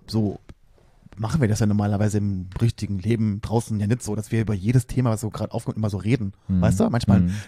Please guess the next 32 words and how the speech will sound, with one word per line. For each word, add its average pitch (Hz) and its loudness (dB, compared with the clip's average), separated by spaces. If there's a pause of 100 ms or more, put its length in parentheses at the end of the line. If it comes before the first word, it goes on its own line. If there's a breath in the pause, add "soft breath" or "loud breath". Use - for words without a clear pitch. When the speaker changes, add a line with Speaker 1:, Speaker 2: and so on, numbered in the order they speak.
(100)
Speaker 1:
re-, 127 4
liest 131 2
man 143 0
das 143 0
und 117 -2
macht 117 -2
sich 123 -8
seine 117 0
Gedanken 113 -4
darum 131 -2
und 110 -2
dann 104 -2
ist 107 -4
es 113 -10
auch 110 -4
wieder 107 0
gut 123 -2
und 107 -2
wir 110 0
reden 131 -2
halt 110 -4
immer 107 -2
drüber. 107 -8
Ich 101 -8
glaub, - -6
deshalb 139 0
ist 117 0
es 107 -8
so 107 2
präsent. 101 -6 (120)
Speaker 2:
Ja. 87 2
Speaker 1:
Oder? 175 4